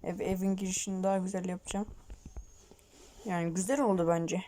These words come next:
Sizce? Başlığımız videonun başından da anlayacağınız gibi. Yeni evim. Yalnız arkadaşlar tahta bile yetmedi. Daha tahta toplamamız lazım.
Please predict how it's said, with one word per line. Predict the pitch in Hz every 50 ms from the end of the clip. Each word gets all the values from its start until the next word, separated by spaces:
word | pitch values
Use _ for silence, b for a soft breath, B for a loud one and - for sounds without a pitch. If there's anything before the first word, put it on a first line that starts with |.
| - -
Sizce? | - - - - 202 190 185 180 185 190 - 220 - - _ _ - - - - B B B B B B B B B B - - _ _
Başlığımız | - 196 196 - - - 220 196 196 190 190 185 185 185 - 220 214 226 - - - 185
videonun | 180 170 185 170 170 170 170
başından | 165 170 175 - - 185 175 170 175 170 170 165
da | 165
anlayacağınız | 165 170 170 170 175 - 180 165 165 170 170 180 175
gibi. | 170 165 165 - - B B B B -
Yeni | - 180 185 196 196 190
evim. | 175 175 185 196 214 - - - _ _ - - - - - - - - - - - - - - - - _ _ - _ - _ _ - _ - - - - - -
Yalnız | - 180 190 190 170
arkadaşlar | 175 180 - 214 208 208 196 - 185 180
tahta | - - 185 180 - - 190
bile | 185 185 190
yetmedi. | 180 180 185 - 190 185 175 180 196 B B B B B B B B
Daha | - 175 185
tahta | 185 - 190 185 - - -
toplamamız | - - 190 185 185 180 180 180 185 190 190 190 196 -
lazım. | 185 180 175 175 170 180 180 175